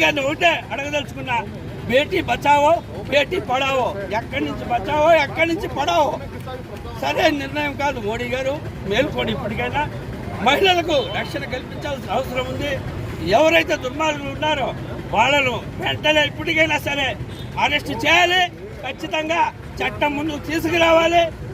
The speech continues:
వాళ్ళకి అవసరమైతే ఉరిశిక్ష కూడా అప్పటికప్పుడు అమలు చేయాలని చెప్పి మొత్తం భారతావని ఈరోజు కోరుకుంటుంది. మహిళలందరూ కూడా ముక్త కంఠంతో ఇదే ఈరోజు కోరుకుంటున్నారు. అందులో భాగంగానే ఉదయగిరిలో కూడా ఈరోజు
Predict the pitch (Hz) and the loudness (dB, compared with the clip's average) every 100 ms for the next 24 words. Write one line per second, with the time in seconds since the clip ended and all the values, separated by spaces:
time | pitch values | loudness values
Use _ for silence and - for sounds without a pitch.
0 | - 247 320 320 302 302 311 330 302 311 | -4 2 2 4 2 2 0 -2 2 2
1 | 294 220 - - 254 330 330 - 320 311 | 2 0 -8 -4 0 2 0 2 0 6
2 | 302 285 - - 233 - 320 302 294 302 | 6 6 2 -4 -4 -4 -8 -6 -6 -4
3 | 277 - - - - 294 392 370 381 415 | -4 -4 -8 -2 4 6 6 6 6 6
4 | 392 359 - 311 320 311 254 - - - | 2 -4 -6 -12 -12 -14 -14 -16 -18 -14
5 | 269 302 339 320 277 349 403 392 381 320 | -12 -4 -2 4 6 6 6 4 4 -2
6 | 320 - 294 294 285 285 277 254 254 - | -4 -6 -6 -6 -8 -8 -6 -4 -4 -4
7 | - - - - 403 330 302 320 403 415 | -6 -6 -2 6 6 6 4 2 2 2
8 | 392 349 294 - - - - - - 320 | 2 4 4 2 -6 -8 -6 -6 -4 -4
9 | 302 359 440 415 392 349 285 - - - | -2 2 2 4 4 2 0 -8 -8 -6
10 | 311 330 294 302 277 285 294 - - 311 | 4 4 4 -2 -2 -4 -4 -4 -4 -2
11 | 214 208 254 - - - - - - 294 | -2 0 0 -2 -4 -4 -2 -2 0 4
12 | 359 349 311 302 294 285 285 269 - - | 4 6 4 4 0 0 0 -2 -2 -4
13 | 226 285 320 285 285 - 269 262 247 262 | -2 -2 -2 -2 -2 0 2 2 2 2
14 | 302 294 | 4 4